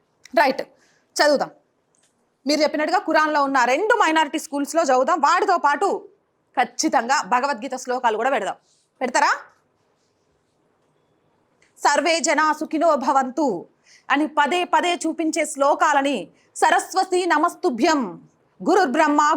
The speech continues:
గురుర్విష్ణు, గురుర్దేవో మహేశ్వర", ఇలాంటి పదాలను స్కూల్లో పలికించడానికి భయపడే విద్యా వ్యవస్థ ఖురాన్లోని ఆయాతులను చెప్పడానికి సిద్ధమైపోయింది. దానికోసం ఒక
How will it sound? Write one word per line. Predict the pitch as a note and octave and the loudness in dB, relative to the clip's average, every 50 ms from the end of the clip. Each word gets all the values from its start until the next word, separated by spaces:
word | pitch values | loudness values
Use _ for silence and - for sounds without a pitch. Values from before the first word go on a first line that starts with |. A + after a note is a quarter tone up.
| B3 C#4+ | 0 -2
గురుర్విష్ణు, | D4 D#4+ D4 C#4 D4+ D4+ - - C4 C#4 C4+ C#4 | -2 -2 -2 -2 -4 -6 -4 -4 -2 -2 -2 -2
గురుర్దేవో | B3+ C#4+ C#4+ E4 E4 A#3 C#4 C4 B3+ B3 C4 B3+ | -2 -2 -2 -2 0 2 2 2 2 2 2 2
మహేశ్వర", | B3 A3+ G#3+ B3 B3 B3 - - A#3 A3 G#3+ A3+ A#3 G#3 F3+ E3 - _ _ _ _ _ - _ - A3 | 2 0 0 0 0 0 0 0 0 0 2 2 2 2 0 -2 -2 _ _ _ _ _ -20 _ -8 -2
ఇలాంటి | A3 C4+ D#4 E4 F4 F4+ F4 F4+ E4+ | 2 2 4 4 4 2 0 -2 -2
పదాలను | - D#4 C#4 C4 D#4 F4 F#4+ G4+ G#4 G4+ G4 | 0 0 2 2 4 4 4 2 2 0 -2
స్కూల్లో | - - D#4+ E4 F4 E4+ F4 F4 F4 | -4 -4 -4 0 2 2 4 2 2
పలికించడానికి | F4 F4 D#4+ D4 D#4 D4+ E4 D4 C#4 E4 C#4+ C#4 C#4+ C4+ D4 A#3 C4+ | 2 2 2 0 0 0 -4 -2 -2 0 2 2 2 0 -2 -4 -2
భయపడే | A3 C4 B3+ C4 C4+ C#4 C4 C4 B3 G#3+ | 0 2 2 2 2 0 0 0 0 -2
విద్యా | G#3 G#3+ F#3+ - - D#4+ D#4+ D#4 | -4 -8 -10 -4 -2 0 0 0
వ్యవస్థ | D4+ C#4+ D4 D4 - - F#4+ A#4 - - - _ _ _ _ _ _ _ _ _ - - | 0 0 -2 -2 -2 -2 -2 -2 -2 -4 -10 _ _ _ _ _ _ _ _ _ -6 -2
ఖురాన్లోని | D4 D#4+ F4+ G#4+ A#4+ B4 A4+ A4+ A#4 A4+ G#4+ G#4 | 2 2 4 4 2 2 2 2 0 0 0 -2
ఆయాతులను | F#4+ F4 F4 F4+ F#4+ G4 G4+ F#4+ F#4+ F#4 F4 | -2 0 0 0 0 0 -2 -2 -4 -2 -2
చెప్పడానికి | D#4 D#4+ E4 - D#4+ D#4+ D#4 D4+ - D#4 | -2 -4 -2 -2 -2 -2 -4 -4 -6 -10
సిద్ధమైపోయింది. | - D#4+ A#3 G#3+ D4+ C#4+ C#4+ C#4 C#4+ C#4+ C#4+ C4+ C4+ B3+ B3+ C#4+ D4 C#4 A3+ F3+ - _ _ _ _ - | -12 -12 -10 -6 -4 -4 -2 -4 -4 -2 0 0 0 -2 -4 -4 -4 -4 -6 -6 -10 _ _ _ _ -2
దానికోసం | G3 C#4 D4+ F4+ F#4+ C#4 F4 F4+ G4+ G4+ G#4+ G#4 | 0 2 2 0 0 -2 -2 -2 -2 -2 -2 -4
ఒక | G4 - F#4 F4+ F4+ D4+ F4 A4+ | -2 0 0 2 2 4 2 2